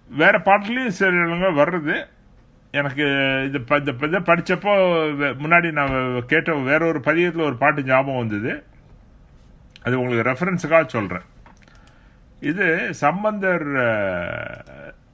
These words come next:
திருவலிவலம் அப்படிங்கிற ஒரு ஸ்தலத்துல போயிருந்தப்போ ஒரு அற்புதமான பதிகம் பாடிருக்கார்.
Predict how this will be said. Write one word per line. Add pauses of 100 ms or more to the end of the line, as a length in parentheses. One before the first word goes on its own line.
(280)
திருவலிவலம்
அப்படிங்கிற
ஒரு
ஸ்தலத்துல (240)
போயிருந்தப்போ
ஒரு
அற்புதமான
பதிகம்
பாடிருக்கார்.